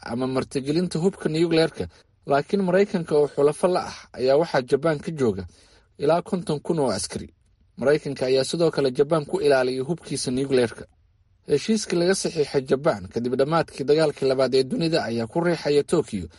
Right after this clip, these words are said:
inaysan xooji karin awoodaheeda military, isla markaana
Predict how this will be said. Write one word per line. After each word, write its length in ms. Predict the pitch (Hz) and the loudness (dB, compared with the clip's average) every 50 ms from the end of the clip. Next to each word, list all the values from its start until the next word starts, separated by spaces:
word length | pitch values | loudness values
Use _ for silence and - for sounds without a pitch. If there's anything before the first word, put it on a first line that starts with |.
| - - - - _ - | -20 -20 -20 -20 _ -10
inaysan 440 | - 175 180 180 170 165 - 185 170 | -6 -2 0 0 0 2 0 0 0
xooji 340 | - - 151 151 147 160 240 | 0 2 2 2 2 0 -4
karin 320 | - - 160 147 143 135 - | -2 0 2 2 0 0 0
awoodaheeda 640 | - 131 139 139 143 147 165 165 160 147 139 135 131 | 2 4 4 4 4 4 2 0 2 2 4 2 2
military, 500 | 131 131 131 127 113 - - 151 160 160 - - - - - _ - | 0 2 2 0 0 0 0 0 0 -2 -6 -8 -20 -20 -20 _ -18
isla 180 | - - 135 135 | -8 -4 -2 0
markaana 520 | 151 160 156 - 160 147 147 143 143 135 | 0 0 0 2 2 2 2 2 0 -4